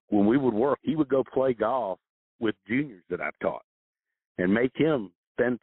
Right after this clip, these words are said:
make them spend time with those players. And I think it's great for, not only for the juniors, but it's great for the tour player. One, I think it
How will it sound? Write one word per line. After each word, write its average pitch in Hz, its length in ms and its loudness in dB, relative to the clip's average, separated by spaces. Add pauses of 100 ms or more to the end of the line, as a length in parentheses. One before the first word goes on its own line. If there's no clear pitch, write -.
make 123 260 0
them 147 180 0 (100)
spend 135 340 -2
time 120 340 -4
with 92 180 -4
those 98 180 0 (100)
players. 135 320 0
And 101 100 0
I 127 160 -2
think 165 180 -2
it's 202 100 -6 (160)
great 131 360 0 (960)
for, 113 220 2
not 156 200 -2
only 160 320 -4
for 113 160 2
the 98 140 -4 (180)
juniors, 123 460 -10
but 113 120 2
it's 156 180 0
great 117 320 0
for 110 100 0
the 90 160 -8
tour 170 180 0
player. 82 240 -4
One, 127 460 0 (1160)
I - 60 -4
think 185 260 -2
it 165 120 0